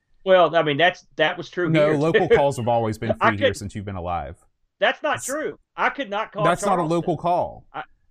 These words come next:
Speaker 2: I remember when Huntington wasn't
Speaker 1: Well,
Speaker 2: a
Speaker 1: I mean
Speaker 2: local call either, but I'm talking about any call that
Speaker 1: Yeah.
Speaker 2: you made was,
Speaker 1: Oh,
Speaker 2: yeah,
Speaker 1: you mean every
Speaker 2: right.
Speaker 1: call? Well, yeah, that's true. Um, still, I, I'd say that the,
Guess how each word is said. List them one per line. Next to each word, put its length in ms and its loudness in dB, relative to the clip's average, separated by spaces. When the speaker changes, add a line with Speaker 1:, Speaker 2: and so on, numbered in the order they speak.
Speaker 2:
I 120 2
remember 320 -2
when 160 -2
Huntington 400 -4
wasn't 220 0
Speaker 1:
Well, 60 -2
Speaker 2:
a 40 -4
Speaker 1:
I 20 -4
mean 100 -4
Speaker 2:
local 140 -16
call 220 -4
either, 180 -6
but 140 -2
I'm 120 -2
talking 160 -2
about 200 0
any 220 -2
call 320 0
that 180 -4
Speaker 1:
Yeah. 60 -6
Speaker 2:
you 60 -4
made 520 -6
was, 460 -10
Speaker 1:
Oh, 60 -18
Speaker 2:
yeah, 360 2
Speaker 1:
you 60 -8
mean 160 -6
every 360 2
Speaker 2:
right. 80 -8
Speaker 1:
call? 520 -2
Well, 240 0
yeah, 280 0
that's 180 -6
true. 320 -6
Um, 300 4
still, 260 0
I, 260 2
I'd 200 0
say 220 -2
that 240 -8
the, 180 2